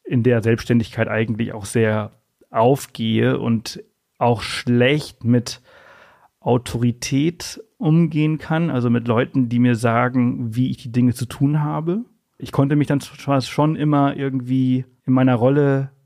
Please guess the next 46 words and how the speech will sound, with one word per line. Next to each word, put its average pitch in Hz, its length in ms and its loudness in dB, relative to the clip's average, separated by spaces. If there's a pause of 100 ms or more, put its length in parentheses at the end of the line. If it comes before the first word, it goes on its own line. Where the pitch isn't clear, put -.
(100)
zurechtfinden 160 1000 0
und, 131 160 2
und 131 280 -4
das 120 100 -6
war 131 140 2
auch 135 120 -2
alles 131 220 0
in 127 60 4
Ordnung. 143 240 0
Ich 127 60 2
habe 127 100 2
auch 123 240 -8
immer 113 120 0
gerne 117 280 0
gearbeitet, 147 460 -2
auch 113 100 -8
in 120 80 0
dieser 117 240 -2
Agentur, 117 560 -2 (500)
in 127 140 2
der 135 140 4
ich 123 100 -2
da 143 100 0
ein 135 140 2
halbes 135 240 2
Jahr 131 140 0
gearbeitet 131 420 -2
habe. 131 260 0
Das 123 140 -6
war 123 100 0
auch 120 160 -10
ganz 127 200 0 (120)
cool, 202 220 2 (300)
eine 135 80 -2
geile 127 180 2
Erfahrung. 143 540 0 (380)
Aber 120 180 2
ich 117 80 0
habe 117 80 0
da 123 100 0
schon 117 160 2
gemerkt, 113 340 2
so, 113 80 0
das 104 160 -6
ist 117 80 -4
eigentlich 110 500 -2